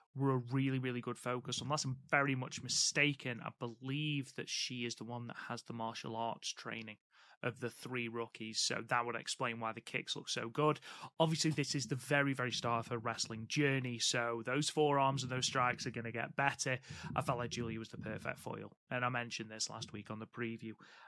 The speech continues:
You know, she walked that line of giving the rookie enough, but then being violent enough to put her back in her place. And I felt like Giulia was the perfect adversary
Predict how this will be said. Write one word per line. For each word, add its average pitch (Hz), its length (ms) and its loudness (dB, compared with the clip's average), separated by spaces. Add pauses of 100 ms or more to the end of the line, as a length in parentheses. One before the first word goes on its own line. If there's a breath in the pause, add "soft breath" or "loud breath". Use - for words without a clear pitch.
(120)
You 143 100 0
know, 120 200 0 (920)
she 147 300 2
walked 147 560 4
that 135 200 4
line 131 400 8
of 120 320 -2 (680)
giving 151 360 6
the 147 100 4
rookie 135 440 0
enough, 123 640 0 (540)
but 135 220 2
then 131 260 4
being 123 320 -2
violent 127 640 2
enough 113 240 -2
to - 140 -6
put - 220 -6
her 120 100 -6
back 113 360 0
in 110 120 -4
her 110 100 -8
place. 107 480 -6 (320)
And 123 140 4
I 117 40 0
felt 127 200 2
like 120 160 2
Giulia 123 400 0
was 117 120 -4
the 120 120 -6 (180)
perfect 127 540 0
adversary 123 720 2